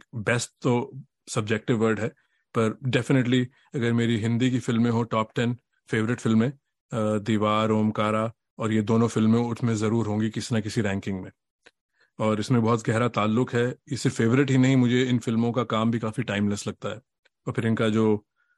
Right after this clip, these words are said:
जो एक इम्पैक्ट है, एक, अ, म-, मेरे जैसे यूथ पे था जो बहुत फिल्में देख रहे थे,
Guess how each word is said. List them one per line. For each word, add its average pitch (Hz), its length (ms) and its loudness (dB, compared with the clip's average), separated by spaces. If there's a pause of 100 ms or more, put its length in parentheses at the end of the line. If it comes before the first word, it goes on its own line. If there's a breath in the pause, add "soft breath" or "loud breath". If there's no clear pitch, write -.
(180)
जो 107 200 0
एक 101 160 -2
इम्पैक्ट 110 440 -2
है, 101 260 -4
एक, 107 300 -6
अ, 101 340 -4 (680)
म-, 123 300 4
मेरे 127 220 6
जैसे 113 420 2
यूथ 120 260 2
पे - 160 -4
था 110 120 0
जो 110 100 0
बहुत 113 200 -2
फिल्में 110 260 0
देख 107 220 -2
रहे 107 140 0
थे, 113 140 -4